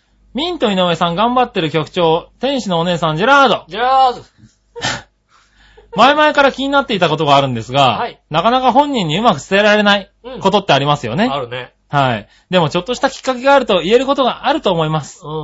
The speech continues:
Speaker 2: ん。
Speaker 1: はい。おそらく今も、今なら本人に伝えられそうなタイミングなので、
Speaker 2: うん。
Speaker 1: えー、言ってみたいと思います。
Speaker 2: はい。
Speaker 1: はい。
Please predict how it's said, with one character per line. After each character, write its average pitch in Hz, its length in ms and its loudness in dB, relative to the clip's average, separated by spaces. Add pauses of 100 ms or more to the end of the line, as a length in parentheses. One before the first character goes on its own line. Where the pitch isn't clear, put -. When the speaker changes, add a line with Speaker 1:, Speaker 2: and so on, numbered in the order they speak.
(200)
Speaker 2:
ん。 - 20 -20
Speaker 1:
は 151 160 0
い。 113 140 -8 (240)
お 190 80 0
そ 311 120 0
ら 349 120 2
く 196 100 -6
今 330 220 0
も、 190 340 0
今 330 220 0
な 208 140 2
ら 160 80 2
本 311 260 -4
人 175 140 0
に 143 120 -2
伝 262 220 -2
え 269 60 0
ら 262 100 0
れ 269 100 -2
そ 285 120 0
う 269 40 0
な 175 140 -2 (100)
タ 175 120 2
イ 190 60 2
ミ 196 120 -2
ン 190 60 -4
グ 190 40 -4
な 202 100 0
の 160 120 0
で、 151 320 -2
Speaker 2:
う 185 60 -12
ん。 156 140 -16 (340)
Speaker 1:
え 117 680 -6
ー、 - 60 -20 (140)
言 185 140 -4
っ - 20 -10
て 285 120 -4
み 294 120 -4
た 320 100 2
い 311 60 -2
と 247 80 -2
思 190 100 0
い 185 40 0
ま 165 120 0
す。 - 200 -18
Speaker 2:
は 240 140 0
い。 - 160 -8 (180)
Speaker 1:
は 156 180 -2
い。 104 120 -14